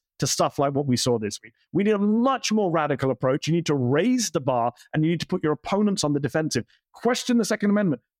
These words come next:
question American gun culture, culture. Is gun culture part of America? No, it's not. It's a very modern phenomenon. The N R A wasn't even a, a thing until forty, fifty, sixty years ago.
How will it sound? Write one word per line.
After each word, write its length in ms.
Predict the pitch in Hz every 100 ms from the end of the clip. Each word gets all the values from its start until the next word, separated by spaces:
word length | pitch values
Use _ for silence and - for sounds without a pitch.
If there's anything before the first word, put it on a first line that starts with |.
| _
question 480 | 208 226 - 240 233
American 540 | 185 208 208 196 147
gun 260 | 165 185 196
culture, 300 | 175 131 -
culture. 360 | 127 123 - - _ 165
Is 200 | 196 147
gun 300 | 175 190 170
culture 320 | 185 175 175
part 200 | 180 180
of 60 |
America? 280 | 175 202 165
No, 160 | 156 190
it's 120 | -
not. 100 | -
It's 80 | 135
a 40 |
very 160 | 156 196
modern 460 | 139 143 165 175
phenomenon. 500 | 151 143 165 175 113 - -
The 120 | -
N 140 | 180
R 220 | 214 202 202
A 120 | 202
wasn't 320 | 170 185 214
even 200 | 196 185
a, 120 | 170 - _ -
a 160 | 160
thing 580 | - - 285 370 220 113 - -
until 280 | 151 190 160
forty, 340 | - 180 165
fifty, 320 | - 151 156
sixty 340 | 131 160 - 143
years 220 | 131 117
ago. 300 | 120 131